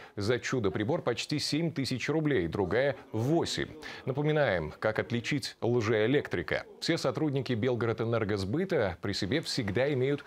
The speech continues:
удостоверение. Они могут только проверять исправность счетчиков, снимать контрольные показания, производить замену приборов учета или предупреждать о задолженности. Продавать что-либо они не могут.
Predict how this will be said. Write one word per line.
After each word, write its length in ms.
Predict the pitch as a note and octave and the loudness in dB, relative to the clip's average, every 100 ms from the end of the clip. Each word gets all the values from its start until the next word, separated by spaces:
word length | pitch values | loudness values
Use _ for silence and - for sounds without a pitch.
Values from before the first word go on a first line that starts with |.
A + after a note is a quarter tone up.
| - - | -12 -4
удостоверение. 840 | C3+ C3+ - D3 D3 A2 D2+ - - - - - | 0 0 0 2 2 2 -2 -8 -12 -14 -14 -2
Они 300 | C#3+ F3+ C3+ F#2+ | 2 4 2 0
могут 300 | A#2+ C3 B2+ | 0 0 0
только 260 | C3+ B2+ | 0 0
проверять 560 | B2 C#3+ C3 B2 C#3 A#2+ | 0 0 2 2 2 0
исправность 560 | B2 - A#2+ A2 G#2 - | -2 2 2 2 0 0
счетчиков, 680 | - E3+ - E3+ F#3 - | 0 0 0 0 0 -2
снимать 360 | - B2 A#2 - | -4 0 0 2
контрольные 500 | G#2+ G2+ G#2+ G2 F#2+ | 0 2 2 2 0
показания, 680 | G#2 G2+ F#2+ A2+ E3+ F#3 B2 - | 0 2 2 2 2 0 -2 -4
производить 480 | - C3+ A2 D3+ D#3+ | -2 0 2 0 0
замену 500 | A2 A#2+ A2 D#3 E3 | 2 2 2 2 0
приборов 460 | C3 G#2+ A#2 B2 G#2+ | 0 0 2 0 0
учета 320 | G2 E3 D#3 | -2 -2 0
или 260 | A#2+ D3 - - - | 2 0 0 -6 -2
предупреждать 680 | D3+ C3+ B2 G2 G2+ A#2 | 0 0 0 2 2 2
о 100 | A#2 | 2
задолженности. 920 | A2 C#3 E3+ C#3+ F#2+ E2+ D2 - D2 - - - | 2 2 2 2 0 -2 -4 -4 -6 -6 -18 -4
Продавать 480 | A#2 A2 G#2+ D3 - | 0 2 2 2 -2
что-либо 640 | - F2+ E2+ D#3 D3+ - | -2 0 0 2 0 0
они 420 | - F2 F#2+ B2+ - - | -4 -2 -2 -2 -6 -4
не 240 | A#2 C#3 | -2 0
могут. 440 | A#2 F2 D2+ - | 2 0 -2 -10